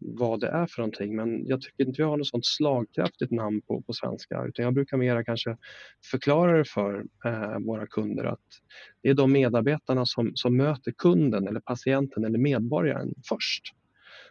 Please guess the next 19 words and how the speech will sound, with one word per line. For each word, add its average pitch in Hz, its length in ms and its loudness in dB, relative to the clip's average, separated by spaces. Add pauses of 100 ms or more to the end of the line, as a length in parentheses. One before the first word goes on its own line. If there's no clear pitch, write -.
(180)
Och 127 100 0
de 131 200 2
som 131 120 -6
kanske 135 220 -2
inte 123 140 0
alltid 131 340 2
är 143 80 0
så 127 140 -4
digitaliserade 123 960 0
men 110 200 -2
som 113 220 -4
har 113 100 -2
behov 127 480 0
av 101 200 -4
tillgång 110 420 -2
till 127 120 -6
innehåll, 113 640 -2
tillgång 113 500 -4
till - 260 -8